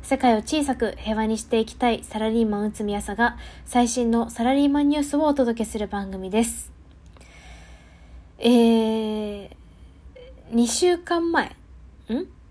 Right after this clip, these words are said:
三週間前ですかね。あの、内海朝、恋愛事業に参入という回をアップしました。今回その続きです。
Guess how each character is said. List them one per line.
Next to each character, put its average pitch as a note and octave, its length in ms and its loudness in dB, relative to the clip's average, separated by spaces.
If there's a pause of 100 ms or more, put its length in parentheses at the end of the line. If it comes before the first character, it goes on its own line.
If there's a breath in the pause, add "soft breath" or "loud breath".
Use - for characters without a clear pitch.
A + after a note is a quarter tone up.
(320)
三 E4+ 260 0
週 E4+ 320 2
間 D4+ 240 0
前 B3+ 160 2
で G#2+ 100 -10
す - 120 -16
か F3+ 80 -14
ね。 A3 200 -4 (760 soft breath)
あ G#3+ 160 -4
の、 G3 500 -4
内 C#4+ 220 -2
海 B3+ 180 2
朝、 A3 400 -2
恋 C4+ 200 2
愛 D#4 200 -2
事 D4 140 -4
業 C#4 160 2
に G#3 120 -2
参 A3 260 -4
入 A#3 240 2
と A3+ 120 -8
い F#3+ 60 -4
う F3+ 80 -8
回 G3 240 -6
を G3 80 -2
ア - 20 0
ッ G#3 40 -6
プ F#3+ 200 -10
し F#3 140 -10
ま F#3 120 -12
し - 120 -10
た。 - 180 -14 (560 soft breath)
今 D4 180 2
回 A#3+ 140 0
そ A3 160 -4
の A#3+ 120 2
続 A3+ 300 -4
き A3+ 120 -4
で A3 120 4
す。 - 280 -8